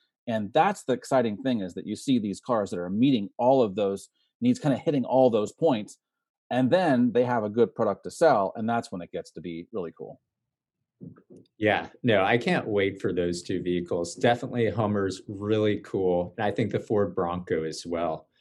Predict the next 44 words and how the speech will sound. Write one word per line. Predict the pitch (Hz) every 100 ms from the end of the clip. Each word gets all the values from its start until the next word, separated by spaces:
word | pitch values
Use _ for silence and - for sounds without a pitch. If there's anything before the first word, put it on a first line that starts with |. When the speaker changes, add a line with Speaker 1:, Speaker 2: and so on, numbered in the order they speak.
| _ _ -
Speaker 2:
Um, | 107 104 110 -
any | 143 175 196
vehicles | 123 131 143 147 135 120
you | 117
think | 110 127 120
are | 113
gonna | 110 104
become | 95 90 - 101 87
less | 98 101 -
popular, | - - 92 90 104 101 101 95 90 -
you | - 123
know, | 101 92
in | 95
twenty | - 120 110
twenty-one | 104 113 101 92 92 95 95 92 101 -
than | 101 92 92
maybe | 117 104 107
they | 101 95
have | 90
been | 92 85
before? | - - 123 120
It | 90
could | -
be, | 92
like, | 80 -
vehicle | 107 107 104 110
types, | - 98 90 -
maybe | 87 85
sedans, | - 82 90 85
Speaker 1:
Yeah. | 131 131 131
Speaker 2:
coupes. | 85 82 - - - _ - 160 - _
Speaker 1:
Sedans | - 196 214 226 220
seem | 202 190
to | 175
be, | 160 156 156 139 - - - 175
but, | 190 - - -
so | - 202 -
I | 226
have | 226
a | 185
theory | 165 160 131
about | 113 107
the | 101
sedans. | - 90 82 76 76